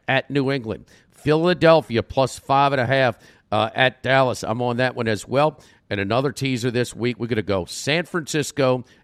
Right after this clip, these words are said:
and the Rams. San Francisco minus one, Rams plus eight. Little N F C West teaser there. Merry Christmas, J V T, to you and yours, the little one especially. So, uh, have fun,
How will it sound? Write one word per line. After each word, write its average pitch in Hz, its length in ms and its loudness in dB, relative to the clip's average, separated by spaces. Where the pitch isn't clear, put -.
and 127 180 0
the 113 60 -2
Rams. 87 360 -6
San 92 140 -4
Francisco 135 480 -4
minus 101 360 -6
one, 165 340 0
Rams 107 500 -4
plus 104 420 0
eight. 104 240 -2
Little 90 240 -4
N 107 140 0
F 98 120 -2
C 101 180 -4
West 90 400 -4
teaser 82 600 -6
there. 76 420 -6
Merry 143 140 2
Christmas, - 440 0
J 147 160 4
V 139 160 0
T, 202 260 -2
to 120 100 -12
you 113 220 -2
and 107 100 -4
yours, 139 300 0
the 107 80 -6
little 156 220 2
one 151 100 0
especially. 160 520 -2
So, 101 460 0
uh, 98 220 2
have 123 220 0
fun, 123 300 -2